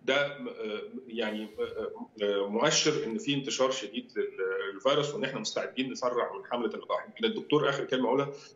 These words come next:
الدكتور محمد عوض تاج الدين من، من يوم تمنتاشر مايو صرح في برنامج الشروق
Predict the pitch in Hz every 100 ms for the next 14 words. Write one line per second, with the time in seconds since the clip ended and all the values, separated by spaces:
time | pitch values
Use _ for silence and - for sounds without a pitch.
0 | - 101 143 127 143 131 117 127 123 120
1 | 117 - 135 160 - 110 104 104 101 104
2 | 107 104 - 107 113 117 113 139 139 113
3 | 127 143 127 127 127 104 - 95 101 -
4 | - - - 104 123 139 135 - 123 175
5 | -